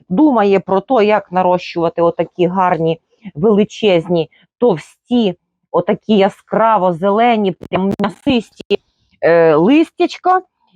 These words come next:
і не думає про те, що треба розмножуватись, не думає про те, що треба викидати, е, плодові, е, ну, к-, кісті. Як так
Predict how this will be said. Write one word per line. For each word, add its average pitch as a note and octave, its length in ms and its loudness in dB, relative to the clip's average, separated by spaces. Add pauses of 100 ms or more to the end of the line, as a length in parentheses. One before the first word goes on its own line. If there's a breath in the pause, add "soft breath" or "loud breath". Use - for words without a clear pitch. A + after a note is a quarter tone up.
(240)
і E4+ 240 2
не C4 240 2
думає G#3+ 600 0
про F#3 240 -2
те, D4+ 360 2
що - 240 -4
треба G#3+ 340 -2
розмножуватись, D#3+ 1000 -4 (300 loud breath)
не A3 160 2
думає G#3 520 2
про F#3 200 -2
те, D4 240 0
що A3+ 180 -4
треба B3 340 -2
викидати, G#3+ 800 -2 (1160)
е, D3+ 260 2
плодові, A3+ 720 0 (420 soft breath)
е, E3+ 500 0
ну, C4+ 360 0
к-, E3 200 2
кісті. D#3 800 0 (960)
Як A3+ 320 0
так - 220 -4